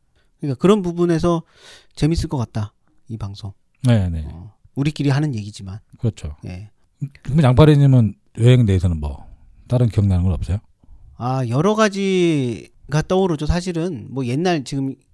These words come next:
Speaker 1: 구체적인 에피소드는 나중에 이제 또 얘기할 시간이 있겠고 그냥 단편적으로는 이제 첫 번째로는 을왕리 갔던 기억.
Speaker 2: 을왕리요?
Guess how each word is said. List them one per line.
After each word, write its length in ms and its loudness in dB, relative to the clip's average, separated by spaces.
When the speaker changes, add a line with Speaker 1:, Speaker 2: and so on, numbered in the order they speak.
Speaker 1:
구체적인 520 0
에피소드는 520 -4
나중에 360 -4
이제 240 -8
또 220 -8
얘기할 420 0
시간이 380 -4
있겠고 600 -6
그냥 160 -8
단편적으로는 960 -6
이제 260 -8
첫 160 -14
번째로는 680 -6
을왕리 360 0
갔던 340 -6
기억. 300 -10
Speaker 2:
을왕리요? 460 2